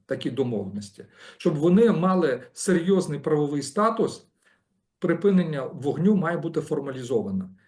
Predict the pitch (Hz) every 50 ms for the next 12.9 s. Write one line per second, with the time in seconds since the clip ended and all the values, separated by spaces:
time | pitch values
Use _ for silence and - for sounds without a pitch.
0 | _ _ 143 151 147 - 202 175 156 156 143 135 - - 143 147 160 185 196 185
1 | 156 139 151 151 143 139 139 - 156 135 135 131 127 123 139 131 127 131 120 123
2 | 147 165 196 202 196 220 214 214 214 208 208 - - _ _ _ - 139 175 175
3 | - - 180 165 143 139 123 117 - 127 - - 131 123 135 127 123 113 107 101
4 | 101 92 98 - - - _ - _ - - - 185 180 180 185 180 233 254 254
5 | 226 - - 226 185 - 208 180 185 143 117 - - - 113 107 98 95 - -
6 | _ _ _ - - _ - 160 139 160 156 - 180 180 180 190 214 208 202 180
7 | 170 156 156 156 151 - - 170 151 147 160 160 160 160 160 160 160 160 156 151
8 | 165 175 180 175 165 156 - - - - _ - 175 - - - - 185 175 180
9 | 190 - 202 185 - 190 180 165 165 175 165 156 113 107 98 - 113 113 113 -
10 | - - - 185 175 127 - - 165 180 180 175 - - 170 - 190 180 - 180
11 | - - 156 156 165 151 156 151 - - 165 151 - - 143 - - 156 120 117
12 | 110 - - 160 123 127 120 131 127 135 117 110 113 104 95 - - -